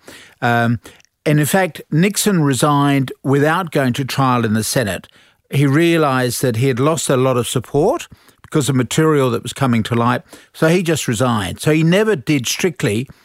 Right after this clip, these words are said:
uh, get impeached in the sense that he was gonna get, be put on trial in the Senate. Just the begi-, the preliminary stages only were done. And then, of course, most recently, we've had President Clinton, who did go on trial in the Senate, uh, for certain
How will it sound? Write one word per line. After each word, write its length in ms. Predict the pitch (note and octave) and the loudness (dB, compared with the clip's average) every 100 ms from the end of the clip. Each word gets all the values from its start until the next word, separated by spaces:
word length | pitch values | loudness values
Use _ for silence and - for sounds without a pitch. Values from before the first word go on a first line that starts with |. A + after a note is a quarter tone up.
| - _ _ - | -20 _ _ -4
uh, 160 | B2+ | -2
get 220 | B2 D3+ C3+ | 0 0 0
impeached 640 | B2 - E3 D3+ - - | -2 -2 -2 -2 -4 -4
in 100 | C3+ | -2
the 80 | B2+ | 0
sense 340 | - C#3+ A#2+ | 0 0 0
that 100 | C#3+ | 0
he 80 | C#3 | 0
was 120 | B2 | 0
gonna 180 | C#3+ C3 | 0 0
get, 180 | B2 A#2 | 0 -2
be 120 | C3 | -4
put 180 | G#2+ C3 | 0 0
on 100 | A#2+ | 0
trial 300 | - B2 A#2+ | 0 0 2
in 80 | A2 | 0
the 80 | A2+ | 0
Senate. 340 | - C3+ F#2+ | 0 0 -2
Just 240 | D3 D3 | -2 -2
the 60 | - | -2
begi-, 300 | A2+ A#2+ D#3 | -2 0 -2
the 140 | C3 B2+ | -2 -2
preliminary 520 | - D#3+ F3+ F#3 B2 | 0 0 2 2 0
stages 480 | - B2 G2 G2+ G#2 | 0 -2 -2 -2 -2
only 300 | B2+ A#2+ G2 | 0 2 0
were 180 | G2+ G2+ | -2 -2
done. 320 | A2+ G2+ G2+ - - - | -2 -2 -4 -10 -20 -4
And 140 | E3 | 0
then, 120 | G3 G#3+ | 2 0
of 100 | - | 0
course, 300 | G3 E3 E3 | 0 0 0
most 260 | D3 - | -2 0
recently, 520 | D4+ D4 G3+ - A#2 | -2 0 -2 -2 -2
we've 200 | C#3 D#3+ | 0 0
had 200 | D3 E3+ | 0 -2
President 440 | - F3+ D#3+ F3+ D#3+ | 0 0 0 0 -2
Clinton, 500 | F#3+ D4 - - - _ _ - - _ _ | 0 0 -2 -8 -12 _ _ -20 -20 _ _
who 360 | - D#3+ C#3+ E3+ - | -2 0 2 -2 -4
did 200 | G3+ C#4+ | -2 0
go 180 | A#3+ C3+ | 0 0
on 160 | A2+ A#2 | 0 -2
trial 400 | - B2 A2+ G#2 | -2 0 0 0
in 100 | G2+ | -2
the 100 | G#2+ | -2
Senate, 440 | - B2+ F#3+ C4 - _ - - _ | -2 -2 -4 -6 -12 _ -20 -20 _
uh, 360 | C3+ C3+ C3+ C#3 | 0 2 2 0
for 320 | - D3+ C#3+ | 0 0 0
certain 520 | - E3+ D#3 D3+ A#2+ | 0 0 0 -2 -2